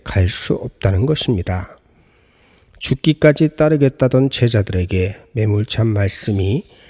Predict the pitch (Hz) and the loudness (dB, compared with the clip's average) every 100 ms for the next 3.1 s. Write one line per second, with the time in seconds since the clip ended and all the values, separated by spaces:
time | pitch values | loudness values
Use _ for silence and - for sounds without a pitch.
0 | - _ - 90 92 90 - 90 85 - | -20 _ -4 0 0 -2 -4 -6 -6 -6
1 | - - 123 123 104 95 90 95 92 - | -6 -4 -2 0 0 0 -4 -6 -8 -10
2 | _ _ _ - - - 107 95 107 - | _ _ _ -14 -8 -4 -2 -4 -6 -12